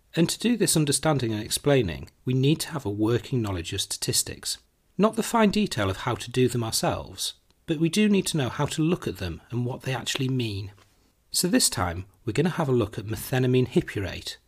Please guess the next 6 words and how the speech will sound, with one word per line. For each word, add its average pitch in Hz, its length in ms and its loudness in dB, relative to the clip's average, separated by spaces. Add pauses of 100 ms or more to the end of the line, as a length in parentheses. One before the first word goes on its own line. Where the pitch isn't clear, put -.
which, 139 400 0
as 139 120 0
a 165 40 0
urinary 180 440 4
tract - 320 -2
antiseptic, - 760 -4